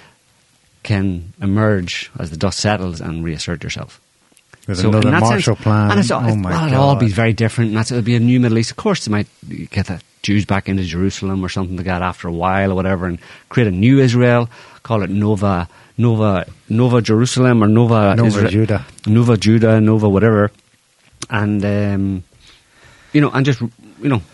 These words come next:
Speaker 1: see what happens. It's creative destruction, right? You can't create anything without destroying it all first, right? I think. Is that the idea? Anyway,
Speaker 2: I think that's
Speaker 1: I think
Speaker 2: the
Speaker 1: that's
Speaker 2: idea.
Speaker 1: the idea. And that's the best way. Of course, you know, it generally doesn't go to plan,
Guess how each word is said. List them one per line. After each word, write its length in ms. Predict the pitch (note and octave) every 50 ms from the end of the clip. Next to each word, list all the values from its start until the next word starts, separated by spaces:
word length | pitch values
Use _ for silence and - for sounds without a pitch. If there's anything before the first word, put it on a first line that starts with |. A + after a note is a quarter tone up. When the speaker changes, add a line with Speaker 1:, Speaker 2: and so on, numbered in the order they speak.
| _ _ _ _ _ -
Speaker 1:
see 120 | - F#3
what 100 | G#3 E3 C3
happens. 420 | C#3+ D#3+ - G2 - - - - _ _ _
It's 80 | B2+ -
creative 340 | - - F#3 G3+ F#3+ F3 B2+
destruction, 520 | - - - - A#2 A#2 - - F2 F2
right? 220 | F#2+ G#2+ A#2 - - _ _ _ _ _ _ _
You 100 | - A#2+
can't 280 | - F3 F#3+ F#3 - _
create 340 | - - A#2 A#2+ A#2+ A#2+
anything 380 | G2 G2+ F#2 E2+ - - F#2 F2+
without 220 | F2+ F#2 F2+ -
destroying 480 | - - - - - F#2 F2 F2 F2 E2+
it 60 | D2+ D2+
all 120 | D#2 -
first, 380 | - - - - - - - -
right? 200 | - D#2+ - - _ _ _ _ _ _ _ _ _ _ _ _ _ _ _ _ _ _ _ _
I 60 | -
think. 300 | - - D2 - - _ _ _ _ _ _ _ C#3+
Is 80 | A#2 G#2
that 140 | A#2+ B2
the 80 | - A#2+
idea? 180 | A#2+ B2+ C3 C#3+ -
Anyway, 180 | - F#2+ F2+ D2+
Speaker 2:
I 40 | -
think 180 | A#2 G#2+ -
that's 120 | G#2 G2 -
Speaker 1:
I 20 |
think 120 | G3 G3+
Speaker 2:
the 40 | F2+ G2+
Speaker 1:
that's 160 | F2 F2 F2+
Speaker 2:
idea. 80 | E2+
Speaker 1:
the 80 | D#2 E2
idea. 140 | D2+ - - - - - - - - _ _ _ _ _ _ _ _ _ _ _ _ _ _ _
And 80 | G#2+ G#2
that's 100 | G2+ -
the 80 | -
best 200 | - F2 D#2+ -
way. 160 | E2 D#2 D#2 - _ _ -
Of 100 | - -
course, 320 | A#2 G2+ - - - - _ _ _ _ _ _ _ _ _ _ _ _ _ _ -
you 100 | - G#2+
know, 100 | F2+ - - _ _ _ _ _ _ _ _ _ _ _ _ _ _
it 100 | - A2+ - - - _ _ _
generally 240 | - D#3+ C#3+ A2 G2
doesn't 200 | - F#2+ E2+ F#2+ E2+
go 60 | E2+
to 60 | E2
plan, 320 | - - E2 D2+ D2 D2+